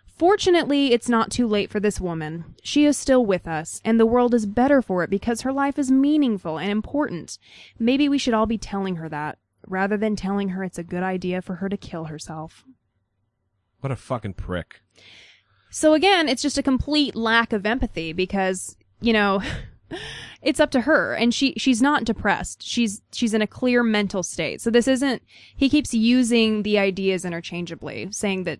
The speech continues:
Speaker 1: that suicide, you know, she's not depressed. She's not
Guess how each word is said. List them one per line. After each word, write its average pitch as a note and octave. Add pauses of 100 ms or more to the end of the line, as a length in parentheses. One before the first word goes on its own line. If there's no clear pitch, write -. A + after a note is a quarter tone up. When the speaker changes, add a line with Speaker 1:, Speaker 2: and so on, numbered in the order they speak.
(120)
Speaker 1:
that F#3+
suicide, F3
you G3
know, F3+
she's A3+
not C#4+
depressed. - (380)
She's G#3+
not A3